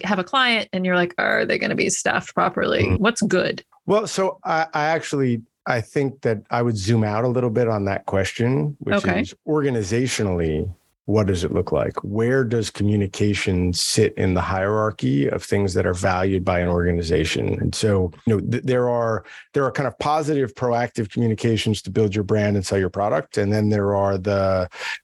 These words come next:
Speaker 2: reputation, crisis preparedness, uh, issue advocacy, uh, aspects of, of communication as well. And that's often where the, the tougher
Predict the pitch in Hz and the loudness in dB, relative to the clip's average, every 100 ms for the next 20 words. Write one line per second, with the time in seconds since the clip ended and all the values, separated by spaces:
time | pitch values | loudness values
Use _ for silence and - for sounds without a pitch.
0 | - 127 135 120 - 127 113 - 107 98 | -2 0 2 -2 -2 0 0 0 0 0
1 | 95 92 90 - 127 120 113 - 101 - | 0 0 -2 -2 0 2 0 -2 -6 -2
2 | 104 104 98 98 95 92 - - - 101 | 0 2 2 0 2 0 0 -4 -2 0
3 | 92 87 - 147 - 127 110 107 98 104 | 0 0 0 -2 0 0 0 -2 -4 -2
4 | 107 - 104 98 92 - 104 95 - 120 | -2 0 0 2 0 -2 -2 -2 0 -2
5 | 113 - 107 - 101 92 87 90 - - | -2 -2 -2 0 0 0 -2 -6 -12 -2
6 | 117 98 - - 110 101 - 107 92 101 | -2 -2 -4 0 0 0 0 0 0 0
7 | 92 87 - 95 90 95 92 120 156 - | 0 0 0 -2 0 0 0 0 -2 -6
8 | - - - - 123 151 165 143 143 139 | -10 -10 -8 -2 0 0 0 0 0 0
9 | 123 117 113 110 104 107 104 101 92 - | 0 0 2 0 0 0 2 0 -2 -6
10 | - - - 113 104 95 92 - - 123 | -10 -6 -4 -2 0 0 -4 -6 -2 -2
11 | - 120 | 0 -2